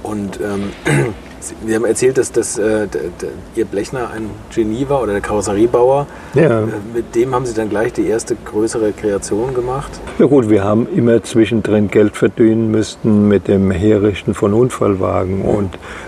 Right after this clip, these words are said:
Speaker 2: üblicherweise war damals auch schon, man tauscht komplette Kotflügel aus, man tauscht die Hauben aus.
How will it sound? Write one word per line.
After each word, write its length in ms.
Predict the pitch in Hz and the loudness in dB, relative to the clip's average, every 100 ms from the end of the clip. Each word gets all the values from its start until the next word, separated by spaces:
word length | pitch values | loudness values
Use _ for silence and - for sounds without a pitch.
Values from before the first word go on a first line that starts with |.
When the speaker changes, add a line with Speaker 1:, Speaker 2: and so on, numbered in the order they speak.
| - | 2
Speaker 2:
üblicherweise 880 | 123 - 110 113 98 98 104 104 101 | 2 4 2 4 6 4 4 2 2
war 220 | 104 98 | 0 0
damals 580 | 98 101 104 101 98 - - - - - | 0 2 2 2 0 -8 -18 -18 -18 0
auch 240 | - 104 | 4 4
schon, 420 | - 117 104 110 254 | 2 2 4 2 0
man 220 | 147 98 90 - 285 233 - - 262 - - - - - | 0 0 -2 -10 -10 -8 -8 -10 -12 -12 -14 -20 -10 0
tauscht 380 | 101 107 - | 4 4 2
komplette 440 | - 107 104 98 110 | -2 -2 0 0 0
Kotflügel 760 | - 117 - - 113 110 110 113 | 2 2 2 0 2 4 4 4
aus, 500 | 113 104 98 - - | 2 2 0 -4 -2
man 360 | 104 95 92 87 | 0 0 -2 -2
tauscht 340 | 104 98 - 123 | 0 0 -2 -2
die 100 | 90 | 2
Hauben 340 | 110 113 110 | 4 4 2
aus. 420 | 120 113 107 - | 0 0 0 -4